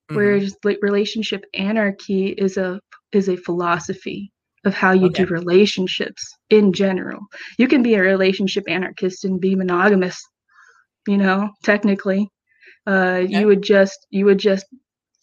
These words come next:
Speaker 2: be treating your friends and your lover on the same, same spectrum. So,
Speaker 1: Got it.
Speaker 2: um, but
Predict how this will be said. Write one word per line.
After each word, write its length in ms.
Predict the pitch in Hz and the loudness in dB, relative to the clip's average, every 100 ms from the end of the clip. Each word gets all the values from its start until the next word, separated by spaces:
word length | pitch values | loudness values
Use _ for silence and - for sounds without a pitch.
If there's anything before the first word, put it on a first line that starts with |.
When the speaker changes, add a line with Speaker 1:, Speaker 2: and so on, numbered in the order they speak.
| _ _ - | _ _ -2
Speaker 2:
be 140 | 214 | 0
treating 460 | 190 - 208 208 202 | -2 -2 2 4 2
your 100 | 190 | 0
friends 560 | 185 190 190 202 220 202 | -2 -2 0 0 -2 0
and 140 | 190 | 0
your 140 | 185 185 | 0 -2
lover 320 | 180 202 202 | -4 -4 -4
on 100 | 202 | -4
the 100 | 190 | -4
same, 540 | - 190 190 196 190 - _ _ _ _ | -6 -4 -2 -2 -4 -10 _ _ _ _
same 500 | - 202 190 196 190 | -6 -2 0 0 -4
spectrum. 680 | - 202 202 - 180 175 165 _ _ _ | -8 -10 -8 -6 -6 -6 -12 _ _ _
So, 520 | - 185 185 180 185 | -4 0 0 0 -6
Speaker 1:
Got 300 | 117 127 143 | -10 -8 -8
it. 160 | 117 202 | -6 0
Speaker 2:
um, 680 | 202 196 196 190 185 180 180 _ _ | 2 4 4 4 2 -2 -6 _ _
but 360 | - 196 190 | 2 4 4